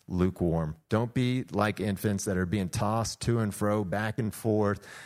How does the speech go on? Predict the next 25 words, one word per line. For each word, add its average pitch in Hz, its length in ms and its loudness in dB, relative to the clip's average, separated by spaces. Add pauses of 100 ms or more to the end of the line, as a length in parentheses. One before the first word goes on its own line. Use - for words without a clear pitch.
(160)
that 104 140 2
are 95 300 0
blown 113 640 0
by 107 180 2
the 98 140 0
waves 104 640 0
of 85 200 -4 (440)
popular 110 600 2
opinion, 104 840 0 (300)
you 110 120 2
know, 101 140 4
whatever 107 320 2
the 92 100 -2
culture 110 480 -2
happens 98 360 -2
to 95 80 -4 (240)
be 104 160 0
saying, 98 480 -2
whatever 107 340 0
political 107 560 0
correctness 104 560 0
is 104 240 0 (300)
in 110 180 2
the 95 80 0
moment. 98 600 -2